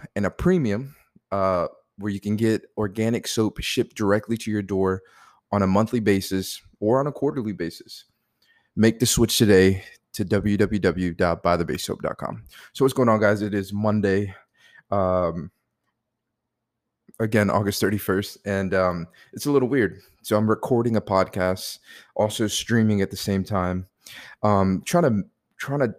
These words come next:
combine the two. Um, if you listened to the last episode, I appreciate you. We are currently at, uh, thirty-four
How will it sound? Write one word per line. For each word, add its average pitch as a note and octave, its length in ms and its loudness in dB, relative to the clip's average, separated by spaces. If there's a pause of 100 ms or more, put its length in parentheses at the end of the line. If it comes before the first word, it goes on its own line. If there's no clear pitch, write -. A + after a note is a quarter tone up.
combine G2+ 680 0
the F#2 80 2
two. F2+ 420 -4 (840)
Um, A2 320 2
if A2 120 -4
you A#2 60 4
listened A#2 280 2
to - 20 4
the G2+ 100 2
last G2+ 240 4
episode, G2+ 340 4
I F#2+ 100 8
appreciate A#2+ 460 2
you. D3 140 0 (460)
We G#2+ 100 0
are G2 80 4
currently G#2 600 0
at, F#2+ 580 0 (460)
uh, F#2+ 260 2
thirty-four A2+ 1500 -2